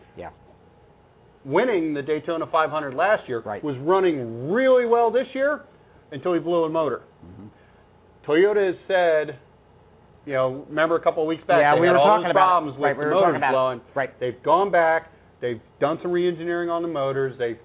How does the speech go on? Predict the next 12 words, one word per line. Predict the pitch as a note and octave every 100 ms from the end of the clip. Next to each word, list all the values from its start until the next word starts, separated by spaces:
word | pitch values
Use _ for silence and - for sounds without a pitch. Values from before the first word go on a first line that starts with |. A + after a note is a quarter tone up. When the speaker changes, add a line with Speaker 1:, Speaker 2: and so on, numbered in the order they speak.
| _
Speaker 2:
tuned | - E3 D#3+
down | D#3+ E3
the |
motors | D#3+ C#3+ C#3
a | B2+
little | C3+ C3
bit | C3 C3+
so | C3
that | A#2
they're | A#2+
more | A#2 B2+
dependable. | D#3 - C3+ A#2 A2+ A#2